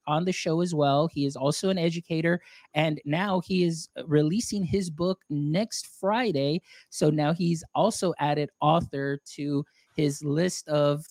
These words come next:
things that he is gonna be great at and, and is doing. So I'm really excited to have Elijah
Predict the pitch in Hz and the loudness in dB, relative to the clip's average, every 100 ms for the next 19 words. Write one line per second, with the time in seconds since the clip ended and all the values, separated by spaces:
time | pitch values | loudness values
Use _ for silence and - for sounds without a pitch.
0 | _ 180 180 170 160 143 156 175 160 147 | _ 0 2 0 -2 -4 -4 -4 -2 0
1 | 143 147 151 143 147 143 135 156 175 185 | -2 -2 -2 -2 -2 -4 0 2 2 0
2 | 180 180 143 139 135 147 139 135 135 147 | 0 0 0 0 -2 -2 -2 -2 -4 -2
3 | 175 180 175 - 147 175 214 196 185 165 | -2 0 -2 -4 -4 -2 0 -2 -2 -2
4 | 160 165 151 - 143 151 - - _ 135 | -2 -2 -4 -2 0 0 -2 -20 _ 4
5 | 143 151 175 170 160 | 6 6 4 4 2